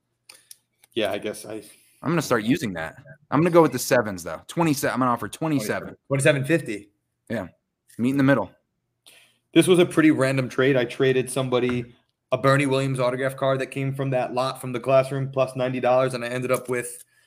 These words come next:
Speaker 1: a twenty twenty Topps Heritage Shohei Ohtani Chrome in a P S A eight, numbered out of nine ninety-nine, and a Bobby Witt twenty twenty Topps Heritage Minor League on-card autograph. Listen,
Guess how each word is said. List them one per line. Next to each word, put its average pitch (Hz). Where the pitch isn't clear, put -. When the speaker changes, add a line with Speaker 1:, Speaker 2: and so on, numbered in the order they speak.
Speaker 1:
a 123
twenty 156
twenty 156
Topps 139
Heritage 139
Shohei 135
Ohtani 127
Chrome 143
in 131
a 117
P 139
S 139
A 123
eight, 123
numbered 143
out 139
of 110
nine 131
ninety-nine, 175
and 156
a 117
Bobby 180
Witt 151
twenty 175
twenty 175
Topps 175
Heritage 160
Minor 139
League 139
on-card 135
autograph. 156
Listen, 135